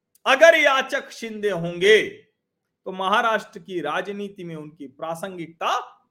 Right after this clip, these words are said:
खत्म होने लगेगी। इस बात को बहुत अच्छे से उन्हें समझ लेना चाहिए। और मुझे लगता है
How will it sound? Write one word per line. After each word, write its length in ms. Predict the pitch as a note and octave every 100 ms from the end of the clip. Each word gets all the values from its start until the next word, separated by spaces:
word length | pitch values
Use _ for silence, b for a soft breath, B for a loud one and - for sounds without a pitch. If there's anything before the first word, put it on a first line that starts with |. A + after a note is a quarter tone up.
| _ _
खत्म 340 | F3+ F3+ C#3
होने 260 | A#2+ A2 G#2
लगेगी। 320 | G2 _ _ _ _ _ _ _ _ _ _ _ _ _ _ _ _ _ -
इस 140 | D#3 -
बात 300 | D#3 E3+ -
को 420 | F3+ - - _ -
बहुत 480 | A#2+ D#3 G#3+ - -
अच्छे 380 | - - - A3+
से 120 | -
उन्हें 240 | F3+ E3 E3
समझ 380 | - C#3+ D#3+ A#2
लेना 280 | B2+ A#2
चाहिए। 400 | A2 F#2+ - _ _ _ _ _ _ _ _ _ _ _ _ _ _ _ _ _ _ _ _ _ _ _ -
और 120 | D3
मुझे 320 | C#3+ D3 A#3
लगता 380 | C4 - B3
है 100 | G#3